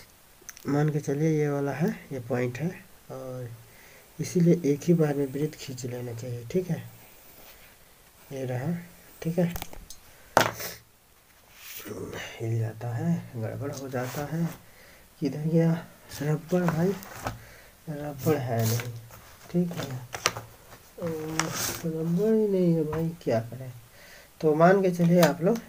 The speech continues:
ये वाला वृत्त है, कौन सा वाला Original वृत्त आपका कौन सा है, इसको मिटा दीजिएगा, ये नहीं रहेगा, ठीक है, और ये नहीं रहेगा, ठीक है। अब देखिए ये कहाँ काट रहा है, यहाँ पे काटा, ठीक है,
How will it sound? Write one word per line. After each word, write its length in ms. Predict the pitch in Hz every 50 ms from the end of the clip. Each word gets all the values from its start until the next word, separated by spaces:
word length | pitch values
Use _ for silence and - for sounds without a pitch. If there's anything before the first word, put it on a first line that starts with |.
| - -
ये 140 | 131 139 143
वाला 220 | 139 135 135 131 135
वृत्त 320 | 131 135 135 143 135 - -
है, 220 | 143 160 175 175 - - - - - - - -
कौन 200 | - - 165 160
सा 100 | 170 -
वाला 220 | 135 135 131 127 127 127 - - - - - - - - - - - - - - - -
Original 400 | 151 147 147 147 156 170 170 165
वृत्त 280 | 151 160 156 156 147 -
आपका 240 | 147 147 - - 151 -
कौन 200 | - 151 156 165
सा 120 | - 160
है, 160 | 175 220 254 - - - - - - - - - - - - - - - - 151
इसको 260 | 139 - - - 147
मिटा 280 | 147 143 135 135 127 127
दीजिएगा, 440 | 131 143 139 143 131 127 160 175 185
ये 220 | 180 147 120 117
नहीं 220 | 113 113 117 127 127
रहेगा, 420 | 127 127 127 127 127 147 160 202 220 - - - - - - - - - - - - - -
ठीक 180 | - 185 185 190
है, 60 | 185 135 - - - - - - - - - - - - - - - - -
और 420 | 127 127 120 120 120 123 127 127 131 127 117 - - - -
ये 180 | 139 139 143 143
नहीं 240 | 139 135 127 127 123
रहेगा, 380 | 123 120 120 120 120 120 151 180 - - - - - - - -
ठीक 140 | - 170 170
है। 100 | 165 120 - - - - - - - -
अब 120 | 151 135 131
देखिए 260 | 147 143 - 143 127
ये 160 | 123 127 127 123
कहाँ 240 | 127 - 131 135 139 120
काट 260 | - 113 110 113 120
रहा 160 | 131 131 127
है, 160 | 127 131 123 - - 143
यहाँ 260 | 135 135 123 147 147
पे 140 | 139 123 117
काटा, 340 | 117 110 104 113 - 127 127 - - - - -
ठीक 160 | - 165 170
है, 140 | 190 175 170